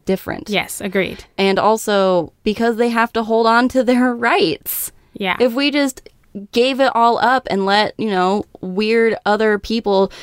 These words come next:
Speaker 1: try and wreck it in some way, we'd
Speaker 2: Mm-hmm.
Speaker 1: grow from that and go somewhere else. We'd go a completely different direction.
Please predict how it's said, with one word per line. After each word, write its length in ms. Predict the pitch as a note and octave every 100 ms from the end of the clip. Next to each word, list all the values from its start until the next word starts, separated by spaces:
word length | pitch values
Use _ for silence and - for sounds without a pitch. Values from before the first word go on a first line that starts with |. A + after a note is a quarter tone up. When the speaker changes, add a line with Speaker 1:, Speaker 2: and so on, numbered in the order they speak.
| -
Speaker 1:
try 220 | - G#3 A3
and 260 | G#3 F3+ -
wreck 280 | F3+ B3
it 160 | A3 F#3+
in 160 | E3+ F3
some 280 | F3 E3
way, 260 | E3 D#3+ D#3+
we'd 200 | G3 G3
Speaker 2:
Mm-hmm. 120 | F#3
Speaker 1:
grow 340 | G3+ G#3+ C4+ D4
from 340 | - D#3 D3+
that 260 | D3+ D3 -
and 240 | F3+ F#3
go 200 | G3+ G3
somewhere 380 | G3 G3+ G3+ G3+
else. 380 | A3 - - F#3+
We'd 140 | G#3+
go 160 | A#3 A#3
a 80 |
completely 360 | A#3 G#3 G#3 G3+
different 440 | F#3 F#3+ F3+ -
direction. 640 | G3 F3 F3+ A3 - - -